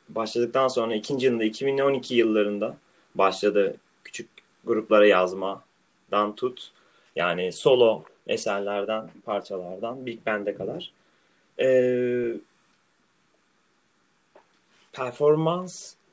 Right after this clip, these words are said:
sanatçısı olmanın yanında kompozisyonları ve inceliklerini, yani o işin mutfağında çaldığımız eserler nasıl yaratılıyor konusuna her zaman meraklıydım. Yani o işi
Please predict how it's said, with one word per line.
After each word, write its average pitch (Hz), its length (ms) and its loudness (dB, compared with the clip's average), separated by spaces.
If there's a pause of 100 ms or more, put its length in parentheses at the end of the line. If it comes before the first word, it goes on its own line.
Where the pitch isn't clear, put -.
(880)
sanatçısı 127 540 -4
olmanın 123 300 -4
yanında 135 480 -6 (380)
kompozisyonları 165 800 0
ve 165 60 0
inceliklerini, 147 680 -2
yani 139 380 -4
o 147 160 -2
işin 156 240 -8
mutfağında 151 640 -8 (380)
çaldığımız 151 480 0
eserler 151 440 0 (560)
nasıl 139 260 -8
yaratılıyor 127 720 2 (240)
konusuna 139 480 -4
her 151 60 -2
zaman 147 260 -2
meraklıydım. 107 680 -4
Yani 104 320 -2
o 117 160 2
işi 117 360 -4